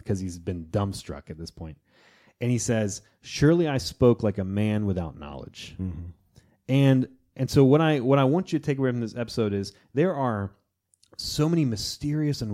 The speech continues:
Speaker 1: wonderful things in this world. And if we go through the humdrum days of our <laughs> lives and we just kind of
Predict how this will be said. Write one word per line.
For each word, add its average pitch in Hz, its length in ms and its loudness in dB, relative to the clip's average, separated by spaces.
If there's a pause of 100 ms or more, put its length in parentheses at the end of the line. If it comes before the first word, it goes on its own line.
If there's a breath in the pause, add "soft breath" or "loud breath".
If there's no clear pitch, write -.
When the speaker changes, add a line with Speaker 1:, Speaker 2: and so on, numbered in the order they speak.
Speaker 1:
wonderful 131 420 0
things 113 300 -4
in 113 80 -4
this 117 180 -4
world. 113 400 -2 (520 soft breath)
And 110 360 0 (340)
if 113 180 -4
we 147 100 6
go 135 220 8
through 131 200 4
the 101 200 -2
humdrum 117 720 -2
days 101 380 -2
of 95 100 -6
our 87 100 -4
<laughs> 85 140 -8
lives 104 500 -4 (320 soft breath)
and 101 220 -6
we 110 120 2
just 107 220 -4
kind 107 220 -6
of 95 240 -8